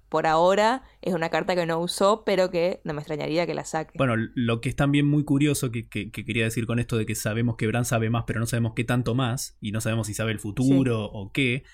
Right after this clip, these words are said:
Speaker 2: le da la daga a Arya de una manera un poco sospechosa. Lo, lo que uno puede imaginarse muy fácilmente es, "Te estoy dando la daga porque de alguna forma la vas a usar", y yo me imagino sería muy, una justicia muy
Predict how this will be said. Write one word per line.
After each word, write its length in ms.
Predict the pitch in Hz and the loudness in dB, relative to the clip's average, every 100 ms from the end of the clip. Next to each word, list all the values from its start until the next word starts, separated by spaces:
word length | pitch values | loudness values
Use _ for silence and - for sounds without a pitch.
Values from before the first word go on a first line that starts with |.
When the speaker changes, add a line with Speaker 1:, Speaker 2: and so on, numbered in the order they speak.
| - _ - | -20 _ -10
Speaker 2:
le 260 | 113 107 110 | -4 0 2
da 120 | 160 | 2
la 120 | 190 | 2
daga 240 | 170 180 147 | 0 0 -2
a 40 | |
Arya 160 | 160 170 | 0 0
de 80 | 143 | 2
una 120 | 135 | 2
manera 200 | 127 139 | 2 2
un 60 | 135 | 2
poco 180 | 139 | 0
sospechosa. 680 | 135 120 117 - 127 - 113 _ | -2 -2 -2 -2 -2 -4 -14 _
Lo, 260 | - 110 110 | -6 -2 -2
lo 140 | 110 | -2
que 80 | 113 | 0
uno 160 | 131 120 | 0 2
puede 160 | 131 | 0
imaginarse 540 | 127 120 123 127 123 120 | 0 0 0 -2 -2 -2
muy 100 | 117 | -2
fácilmente 600 | 123 120 113 139 139 139 | -2 -2 0 2 4 2
es, 220 | 135 - _ | 0 -8 _
"Te 80 | 117 | -6
estoy 140 | - | -2
dando 200 | 127 127 123 | 0 2 0
la 120 | 127 | 2
daga 200 | 139 135 | 2 0
porque 320 | 120 107 113 | -2 -4 -6
de 240 | 113 - 104 | -6 -8 -6
alguna 200 | 107 - | -4 -4
forma 240 | 117 117 | -2 -2
la 60 | 120 | -2
vas 140 | 127 | 0
a 40 | 139 | -2
usar", 280 | - 156 | 0 0
y 60 | 180 | 2
yo 140 | - | 2
me 60 | 135 | 2
imagino 400 | 131 120 131 135 | 2 0 0 0
sería 280 | 120 117 117 | 0 -2 -2
muy, 440 | 120 120 120 - - - - _ _ _ | 0 0 -2 -4 -14 -20 -20 _ _ _
una 220 | - 113 | -8 -6
justicia 400 | 110 110 107 123 | -4 -6 -4 -2
muy 380 | 120 120 120 117 | 0 0 0 -2